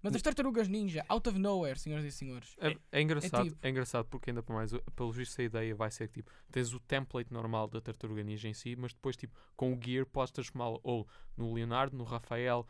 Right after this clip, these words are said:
Speaker 3: no Michelangelo e no Donatello.
Speaker 1: Eu ia pensar que era tipo, tu escolhes uma tartaruga e depois aparecem
Speaker 3: Não,
Speaker 1: os
Speaker 3: não.
Speaker 1: outros, tipo, em
Speaker 3: Te-,
Speaker 1: Team
Speaker 3: tens,
Speaker 1: Attacks.
Speaker 3: tens a template e depois tu,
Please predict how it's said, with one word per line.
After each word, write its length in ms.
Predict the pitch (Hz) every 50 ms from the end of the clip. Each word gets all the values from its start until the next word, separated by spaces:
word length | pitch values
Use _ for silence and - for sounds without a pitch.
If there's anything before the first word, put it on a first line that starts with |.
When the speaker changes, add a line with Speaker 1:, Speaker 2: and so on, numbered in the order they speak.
| - - -
Speaker 3:
no 80 | - 120
Michelangelo 680 | 120 117 117 - 120 120 120 123 120 120 131 131 131 - -
e 80 | 127
no 140 | 123 123 123
Donatello. 580 | 123 123 123 127 123 - 131 123 110 104 123 113 - - - -
Speaker 1:
Eu 180 | - 254 285 330
ia 120 | 359 370
pensar 380 | 359 - 294 262 - - 254 247
que 100 | - 240
era 80 | 220 214
tipo, 200 | - 214 190 -
tu 100 | - 208
escolhes 560 | 190 - - - - 226 226 220 196 185 175
uma 260 | 185 208 202 202 196 190
tartaruga 580 | - 190 170 160 - 165 156 160 165 170 175
e 40 | 170
depois 260 | 160 - 180 170 160
aparecem 300 | 175 - 143 131 127 123
Speaker 3:
Não, 80 | 120 110
Speaker 1:
os 40 | 104
Speaker 3:
não. 40 | 180
Speaker 1:
outros, 140 | 180 - -
tipo, 160 | - - 147
em 20 | 147
Speaker 3:
Te-, 60 | -
Speaker 1:
Team 120 | 185 170
Speaker 3:
tens, 180 | - 147 151 147
Speaker 1:
Attacks. 260 | 147 165 175 - -
Speaker 3:
tens 220 | - 147 147 147
a 60 | 151 147
template 720 | - 160 156 156 156 135 131 139 156 175 - - - - - - -
e 100 | - 131
depois 400 | - - - 143 151 147 151 - -
tu, 180 | - - 127